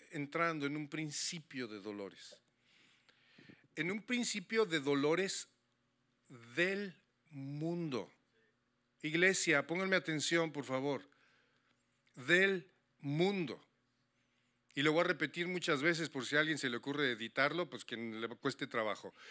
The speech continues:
<laughs> Pero yo estoy diciendo, estamos en principio de dolores del mundo. Y estamos en un principio de éxito,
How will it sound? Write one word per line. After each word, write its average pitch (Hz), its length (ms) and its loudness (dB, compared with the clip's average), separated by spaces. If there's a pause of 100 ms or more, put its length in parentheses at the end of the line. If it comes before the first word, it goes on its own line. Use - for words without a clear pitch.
(180)
<laughs> - 440 -4
Pero 151 140 2
yo 160 80 4
estoy 208 240 4
diciendo, 160 520 2 (260)
estamos 143 600 0
en 135 140 -4
principio 147 460 0
de 160 60 4
dolores 139 540 2 (280)
del 127 220 -2
mundo. 120 440 -2 (340)
Y - 80 -14
estamos 139 460 0
en 135 140 -2
un 131 120 -2
principio 123 960 -2 (920)
de 123 300 -2
éxito, 165 680 -4